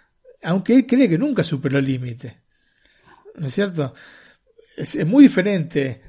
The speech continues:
a, a lo que vemos en The Loudest Voice, porque en The Loudest Voice, eh, Roger Ailes sabe lo que hizo.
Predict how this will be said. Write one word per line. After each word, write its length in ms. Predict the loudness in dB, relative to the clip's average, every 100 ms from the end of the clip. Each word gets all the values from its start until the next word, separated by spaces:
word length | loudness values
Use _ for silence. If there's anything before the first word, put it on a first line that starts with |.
| -20 -16
a, 300 | -10 -8 -6
a 60 | -4
lo 120 | 0
que 100 | 0
vemos 360 | 2 -2 -6 -18 _ _
en 440 | -8 -8 -10 -10
The 120 | -6
Loudest 340 | -4 -4 -4 -6
Voice, 400 | -8 -8 -10 -18 _ -20 -20 -20 _ _
porque 840 | -2 0 0 -2 0 0 -4 -10 -14
en 340 | -8 -6 -4
The 100 | -2
Loudest 280 | 0 2 2
Voice, 360 | 4 2 0 -6
eh, 280 | -10 -8 -8 -10
Roger 280 | -6 -2 2
Ailes 320 | 2 2 -2
sabe 340 | -2 -4 -4 -6
lo 120 | -10
que 80 | -12
hizo. 320 | -12 -14 -18